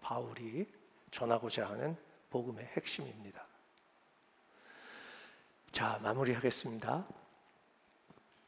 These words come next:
바울이 우리에게 전하고자 하던 것은 딱 두 가지였습니다. 예수가 그리스도다. 그리고 그 그리스도가 십자가에 매달려 돌아가심으로써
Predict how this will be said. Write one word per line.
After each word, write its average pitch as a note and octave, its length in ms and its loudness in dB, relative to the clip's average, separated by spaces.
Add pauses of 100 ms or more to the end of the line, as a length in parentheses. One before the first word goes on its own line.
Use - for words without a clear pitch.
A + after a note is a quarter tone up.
(500)
바울이 C3+ 340 6
우리에게 D3 340 10
전하고자 B2+ 500 2
하던 A#2 200 -2
것은 F3+ 300 -2 (200)
딱 - 200 0
두 D3+ 100 -8
가지였습니다. G#2+ 800 -8 (1500)
예수가 C3 480 0
그리스도다. - 580 -4 (840)
그리고 A#2+ 380 -2 (220)
그 C3 160 0
그리스도가 B2 580 -2 (420)
십자가에 C3+ 640 -2
매달려 B2 400 4
돌아가심으로써 A#2 1080 4